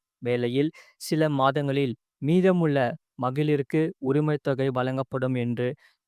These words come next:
கூறி மீண்டும் மீண்டும் தமிழக மகளிரை ஏமாற்ற முயற்சிப்பது ஏன்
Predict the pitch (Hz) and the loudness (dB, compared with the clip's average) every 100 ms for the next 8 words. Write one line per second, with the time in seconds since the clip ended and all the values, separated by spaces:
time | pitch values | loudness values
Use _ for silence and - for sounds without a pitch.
0 | - 143 135 131 113 - _ _ 131 160 | -4 0 2 0 -2 -8 _ _ 0 2
1 | 180 175 156 147 135 131 110 _ - 135 | 4 4 2 2 2 0 -2 _ -2 0
2 | 165 165 156 135 - _ _ _ _ - | 2 2 2 0 -2 _ _ _ _ -6
3 | 131 143 170 165 139 143 170 - 131 147 | -2 2 2 4 2 0 -2 -2 0 2
4 | 156 151 139 147 147 - _ 135 135 139 | 2 -2 -2 0 0 -2 _ -2 2 0
5 | - 147 - 123 131 120 127 | 0 -4 -2 0 0 0 -2